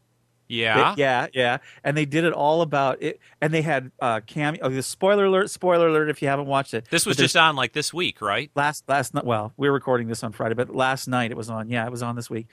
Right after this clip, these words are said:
Speaker 1: Okay.
Speaker 2: And, uh, anyway, they had Ron Moore on there, and they had, uh,
Speaker 1: You're
Speaker 2: Ellen
Speaker 1: kidding.
Speaker 2: from Battlestar Galactica and Boomer.
Speaker 1: Oh, gosh.
Speaker 2: And, yeah, it was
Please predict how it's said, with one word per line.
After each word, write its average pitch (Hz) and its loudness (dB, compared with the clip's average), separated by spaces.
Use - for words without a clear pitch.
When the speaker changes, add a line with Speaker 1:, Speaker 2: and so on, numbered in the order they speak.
Speaker 1:
Okay. 127 -2
Speaker 2:
And, 143 0
uh, 123 0
anyway, 151 2
they 165 2
had 170 0
Ron 147 -2
Moore 139 2
on 185 0
there, 214 2
and 139 -4
they 139 2
had, 131 0
uh, 120 2
Speaker 1:
You're 139 -2
Speaker 2:
Ellen 135 0
Speaker 1:
kidding. 127 0
Speaker 2:
from 143 -6
Battlestar 151 0
Galactica 139 -2
and 135 -2
Boomer. 170 2
Speaker 1:
Oh, 220 2
gosh. 135 4
Speaker 2:
And, 151 0
yeah, 175 2
it 151 2
was 151 0